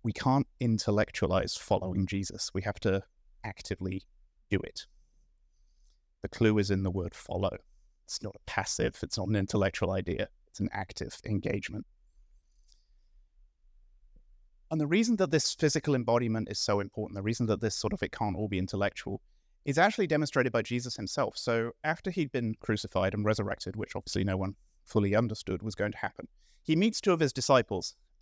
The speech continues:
um, walking down the road to, uh, to a town called Emmaus. They were leaving Jerusalem. And Jesus comes alongside them. They don't recognize him at all. Um, and he asks them, "Why are you all so sad?"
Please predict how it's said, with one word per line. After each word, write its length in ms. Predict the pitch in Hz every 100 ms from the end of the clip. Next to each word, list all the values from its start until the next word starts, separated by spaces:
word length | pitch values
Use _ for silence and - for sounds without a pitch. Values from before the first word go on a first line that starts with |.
| 101
um, 180 | 95 - _ _ _ _
walking 260 | 110 117 110
down 140 | 110
the 80 | 107
road 380 | 104 101 98 - - _ -
to, 380 | - 101 98 - 98
uh, 100 | 98 -
to 200 | - 101
a 60 |
town 280 | - - 101
called 160 | - 98
Emmaus. 420 | 101 101 98 -
They 120 | 101
were 80 | 101
leaving 240 | 107 104
Jerusalem. 440 | 98 104 101 110 98 _ _ _ _ _ _ _ _ _ _ _ _ _
And 360 | 139 143 139 135 - - - _ _ _ _ _
Jesus 320 | - 143 165
comes 240 | - 147 151
alongside 480 | 139 147 110 101 101
them. 280 | 113 110 - -
They 100 | 101
don't 180 | 117 120
recognize 520 | 104 - - 98 98
him 80 | 101
at 120 | -
all. 260 | 92 85 101 _ _ _ _ _ _ _ -
Um, 60 | -
and 160 | 101
he 120 | 98 101
asks 200 | 107 -
them, 180 | 113
"Why 120 | 120 147
are 60 |
you 120 | 175
all 100 | 180
so 180 | 185 175
sad?" 460 | 175 196 180 107